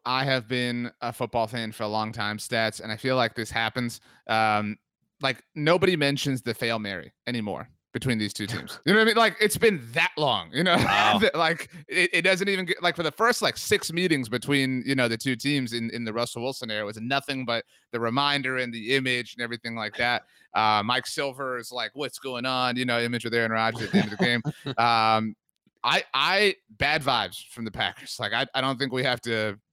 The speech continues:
Speaker 1: you know, peel any layers off of that onion. Uh, great vibes from the Seahawks. However, uh, you know, Russell Wilson's, um,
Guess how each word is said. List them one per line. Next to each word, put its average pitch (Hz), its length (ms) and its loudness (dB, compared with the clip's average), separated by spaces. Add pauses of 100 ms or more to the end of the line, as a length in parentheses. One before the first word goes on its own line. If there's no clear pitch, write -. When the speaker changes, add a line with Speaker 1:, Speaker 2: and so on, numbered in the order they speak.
Speaker 1:
you 127 160 -4
know, 98 180 -4 (560)
peel 143 220 2
any 127 120 0
layers 127 300 2
off 123 220 0
of 120 60 -6
that 113 180 0
onion. 131 340 -2 (400)
Uh, 110 280 2 (140)
great 202 300 2
vibes 104 500 -2
from 143 200 -2
the 120 80 -6
Seahawks. 143 600 -2
However, 143 800 2
uh, 113 420 2 (120)
you 131 140 -2
know, 107 360 -4 (240)
Russell 135 300 0
Wilson's, 117 640 -2
um, 95 340 -8